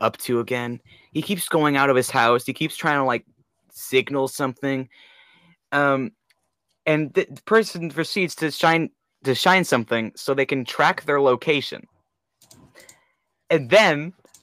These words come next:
when they can't see themselves, they run to their bathroom mirror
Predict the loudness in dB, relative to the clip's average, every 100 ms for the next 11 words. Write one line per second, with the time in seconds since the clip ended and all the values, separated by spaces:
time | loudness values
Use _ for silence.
0 | _ _ _ _ _ -4 0 0 0 -2
1 | -2 0 0 0 2 4 4 0 -6 2
2 | 2 4 4 4 4 -2 -2 0 0 0
3 | -2 -2 -6 -6 -6 -4 -2 -2 -2 -6